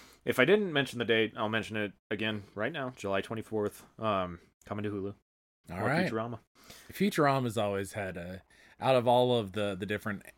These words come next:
Speaker 2: adult animated stuff in, here in the U S, that's always kinda highly ranked for me. I like
Speaker 1: Yeah.
Speaker 2: that one a lot.
Speaker 1: Yeah, I do too.
Speaker 2: Yeah.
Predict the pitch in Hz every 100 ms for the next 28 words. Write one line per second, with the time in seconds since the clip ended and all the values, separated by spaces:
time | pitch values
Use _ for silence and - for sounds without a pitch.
0 | _ 104 101 113 - 104 107 104 104 101
1 | 95 90 - - 95 92 101 92 107 98
2 | 92 95 95 90 90 - 120 - 107 101
3 | 95 90 - - 107 95 101 101 92 92
4 | 92 - 98 95 92 98 123 123 110 76
5 | 76 80 82 78 73 - 107 92 90 90
6 | 87 95 95 98 - - - -